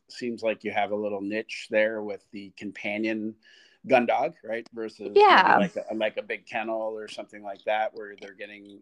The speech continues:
Speaker 1: a lot of very, you know, uh, close attention, being able to be in the house. Um, 'cause I know there's, you know, uh, some people that, you know, they wanna send their dog for training, but they're not too keen on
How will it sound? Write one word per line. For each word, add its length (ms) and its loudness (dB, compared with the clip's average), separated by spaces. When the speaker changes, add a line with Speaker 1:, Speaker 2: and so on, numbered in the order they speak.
Speaker 1:
a 60 -4
lot 280 2
of 100 -6
very, 240 -8
you 80 -10
know, 280 -4
uh, 520 -8
close 380 0
attention, 720 -2
being 240 -4
able 200 -4
to 60 -10
be 200 -4
in 100 -4
the 60 -6
house. 880 -4
Um, 360 -8
'cause 120 -10
I 100 2
know 240 0
there's, 400 -6
you 60 -4
know, 200 -2
uh, 80 -6
some 240 -6
people 320 -2
that, 200 -6
you 100 -8
know, 120 -6
they 100 -8
wanna 240 -2
send 240 -6
their 80 -6
dog 260 0
for 100 -16
training, 480 -8
but 220 -8
they're 220 -10
not 340 -6
too 240 -8
keen 340 -8
on 300 -12